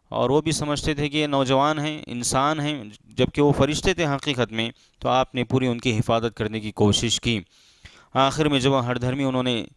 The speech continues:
हठधर्मी का इजहार किया, तो लूत अलैहिस्सलाम ने अल्लाह की पनाह हासिल की और अल्लाह से उनको डराया। इसी देखिए, इसीलिए, और इसी तरह ख़ुद प्यारे नबी सल्लल्लाहु अलैहि वसल्लम ने मेहमान नवाजी का जो है ऐसा नमूना पेश किया,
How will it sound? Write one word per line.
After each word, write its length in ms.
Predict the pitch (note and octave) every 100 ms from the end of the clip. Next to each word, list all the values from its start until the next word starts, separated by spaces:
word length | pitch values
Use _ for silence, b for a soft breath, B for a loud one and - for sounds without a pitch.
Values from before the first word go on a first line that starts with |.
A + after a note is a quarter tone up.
| B B B
हठधर्मी 420 | A#2 A#2+ B2 C#3 B2+
का 100 | A#2
इजहार 400 | A2 A#2+ D#3+ E3
किया, 340 | C#3 B2 A#2
तो 180 | B2 A#2
लूत 200 | B2+ A#2
अलैहिस्सलाम 540 | A2+ A2 A2 A2+ A2+
ने 180 | A2 A2
अल्लाह 280 | F2+ A2 A2
की 140 | A2
पनाह 260 | - A#2 B2+
हासिल 360 | B2+ - C3
की 280 | - C#3 C#3 B B B B
और 200 | A2+ A#2
अल्लाह 280 | G2 A2+ A#2
से 140 | A2+
उनको 180 | A2 G#2+
डराया। 400 | G2+ G2+ G2+ F#2 F2+ b b b b b _ _
इसी 220 | D3 G3
देखिए, 280 | F3+ F3+ F#3+
इसीलिए, 420 | C3+ D#3+ G3 F3+
और 440 | G#2 - C#3 C#3 D#3
इसी 180 | D3+ F#3
तरह 240 | F3+ E3+
ख़ुद 240 | - E3 -
प्यारे 240 | D#3 D3+ D3
नबी 260 | C#3+ D#3
सल्लल्लाहु 680 | - D3 C#3 C#3 C#3+ C#3+ C#3
अलैहि 320 | B2+ C3 C3+
वसल्लम 480 | B2 - B2 C3 C3+
ने 240 | C3 C3
मेहमान 420 | B2 A#2 A#2+ B2
नवाजी 440 | A#2 A2+ A2+ A2+ B2+
का 120 | A#2+
जो 140 | A2
है 200 | A2+ C3
ऐसा 320 | E2+ A2 A#2 A#2+
नमूना 360 | A#2 C3 C#3
पेश 300 | B2+ D3+ C#3
किया, 260 | - D#3